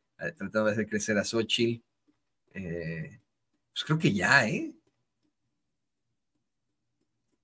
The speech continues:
¿Por qué, señoras y señores? Porque también cayeron en una trampa,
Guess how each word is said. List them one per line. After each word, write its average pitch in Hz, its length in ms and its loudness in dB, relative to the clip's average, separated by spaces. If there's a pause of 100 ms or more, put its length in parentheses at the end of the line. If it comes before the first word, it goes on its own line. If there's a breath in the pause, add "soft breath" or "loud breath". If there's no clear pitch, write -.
(160)
¿Por 175 220 12
qué, 226 220 12
señoras 185 400 12
y 165 60 8
señores? 131 840 4 (1300)
Porque 170 640 8 (160)
también 180 320 8
cayeron 196 360 8
en 180 60 6
una 170 160 8
trampa, 202 600 2